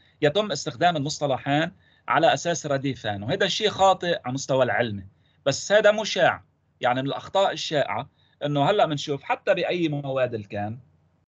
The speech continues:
بنلاقي يستخدم، يستخدموا المصطلحين كأنهم نفس المعنى. <clears throat> بس أنا لأنه نحن حقق-، حقائق علمية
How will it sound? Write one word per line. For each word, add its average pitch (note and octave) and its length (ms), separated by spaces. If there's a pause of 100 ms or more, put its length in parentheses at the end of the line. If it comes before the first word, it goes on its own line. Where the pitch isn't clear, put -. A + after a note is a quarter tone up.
(200)
بنلاقي D#3 380
يستخدم، C#3 640 (500)
يستخدموا C#3+ 540
المصطلحين D#3+ 760
كأنهم D#3 360
نفس D3+ 260
المعنى. A2 380 (480)
<clears throat> F#3+ 360
بس - 180
أنا A3 200
لأنه G#3+ 340
نحن E3 440
حقق-، C#3 400
حقائق F3 500
علمية C3+ 520